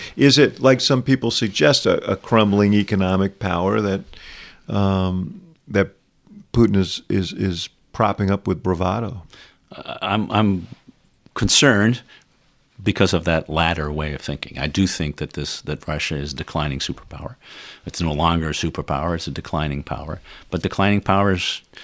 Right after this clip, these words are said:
Speaker 2: particularly those who have military means like Putin still possesses, can be extremely dangerous. Uh, and I,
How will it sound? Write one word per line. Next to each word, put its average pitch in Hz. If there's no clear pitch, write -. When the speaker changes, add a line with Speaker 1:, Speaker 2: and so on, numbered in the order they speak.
Speaker 2:
particularly 98
those 90
who 82
have 82
military 82
means 80
like 76
Putin 78
still 76
possesses, 85
can 76
be 92
extremely 90
dangerous. 107
Uh, 78
and 80
I, 80